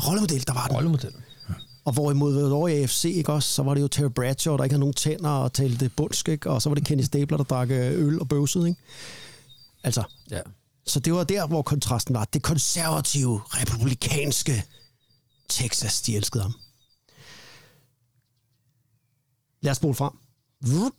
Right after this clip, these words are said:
Speaker 1: Seksogfirs, syvogfirs, otteogfirs. Der går det ikke så godt for Cowboys lige pludselig. Og i nitten hundrede otteogfirs, der ender Cowboys tre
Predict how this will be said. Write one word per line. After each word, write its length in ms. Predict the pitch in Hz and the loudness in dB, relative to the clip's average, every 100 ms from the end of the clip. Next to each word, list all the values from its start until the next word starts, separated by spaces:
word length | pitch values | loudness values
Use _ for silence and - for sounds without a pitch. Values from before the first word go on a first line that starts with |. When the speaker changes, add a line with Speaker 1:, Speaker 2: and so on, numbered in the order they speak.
| - _ _ _ _ _ _ _ _ _ - | -14 _ _ _ _ _ _ _ _ _ -4
Speaker 1:
Seksogfirs, 500 | - 202 165 156 151 | -2 0 0 0 0
syvogfirs, 440 | 170 143 151 135 | 0 0 0 0
otteogfirs. 640 | 143 160 - 165 - - - _ _ _ _ _ _ _ - | 0 0 0 -2 -2 -6 -10 _ _ _ _ _ _ _ -4
Der 80 | |
går 100 | 120 | 0
det 40 | 127 | 0
ikke 100 | - | 0
så 60 | |
godt 120 | 127 110 | -2 -4
for 100 | 127 | -2
Cowboys 380 | 113 110 113 | -2 0 0
lige 100 | 131 | -2
pludselig. 380 | - 123 - 151 | -2 -2 -2 -2
Og 120 | 151 | 0
i 20 | 127 | 0
nitten 180 | 139 | 2
hundrede 220 | 143 151 - _ | 2 2 0 _
otteogfirs, 540 | 160 165 170 156 143 | 0 2 0 -2 -2
der 80 | - | -4
ender 240 | 147 127 139 | -2 0 0
Cowboys 440 | 113 117 135 - | -2 0 0 -2
tre 380 | - - 131 | -2 -2 -4